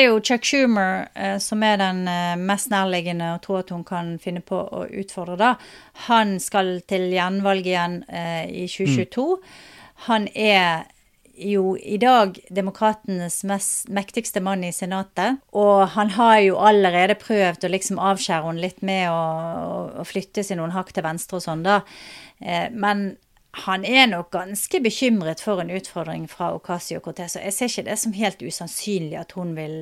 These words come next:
Speaker 1: prøve på det. Jeg tror, eh, Politico hadde en sak nylig der, eh, der det sto at, eh, hun avventer litt og ser hvor mye han får gjort, og hvor mye han, eh, er villig til å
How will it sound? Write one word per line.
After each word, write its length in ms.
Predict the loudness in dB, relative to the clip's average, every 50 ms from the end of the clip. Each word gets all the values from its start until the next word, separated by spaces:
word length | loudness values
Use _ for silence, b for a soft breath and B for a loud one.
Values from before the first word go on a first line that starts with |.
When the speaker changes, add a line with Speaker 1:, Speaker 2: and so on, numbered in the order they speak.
| -12 _
Speaker 1:
prøve 320 | -6 -4 -4 -2 -2 -4 -4
på 120 | -4 -4
det. 120 | -4 -4 -4 -4 -8
Jeg 80 | -10 -2
tror, 280 | 2 2 2 2 0 B B B B B B B B B B
eh, 240 | -2 2 2 2 2
Politico 480 | 4 4 4 4 4 2 2 2 4
hadde 200 | 6 6 6 6
en 120 | 4 2 2
sak 240 | 4 2 2 2 0
nylig 340 | -2 0 0 2 2 0 2
der, 280 | 2 4 4 4 2 2 2
eh, 360 | 2 2 2 2 0 -2 -2 -2
der 200 | 0 0 0 0
det 80 | -2
sto 220 | -6 -4 -4 -2 0 -2
at, 200 | -2 -4 _ -6
eh, 180 | -4 -4 -4 -4
hun 560 | -4 -2 -2 -2 -2 -4 -4 -6 -8 -12 -16 -8
avventer 560 | -2 0 2 2 2 2 0 -2 -2 -4 -2
litt 240 | -2 -2 -4 -4 -6
og 40 | -6
ser 400 | -4 0 2 4 4 4 2 -2 -8 _ _
hvor 280 | -8 -4 -2 0 0 0
mye 360 | -2 -4 -4 -4 -2 -2 -2 -2
han 240 | -2 -4 -4 -4
får 200 | -6 -6 -8 -6 -4
gjort, 320 | -4 -6 -8 -10 -14 _ -14
og 120 | -12 -10
hvor 120 | -8 -8
mye 280 | -6 -6 -6 -4 -6 -6
han, 360 | -4 -6 -6 -6 -6 -8 -10 B B B B B B B B B -16
eh, 720 | -12 -8 -8 -6 -6 -6 -6 -6 -6 -6 -6 -6 -8 -8 -10 -10 -10
er 60 | -8 -6
villig 400 | -4 -4 -4 -4 -2 -4 -4 -4
til 280 | -4 -4 -4 -4 -4 -6
å 500 | -8 -6 -6 -4 -4 -4 -4 -6 -10 -14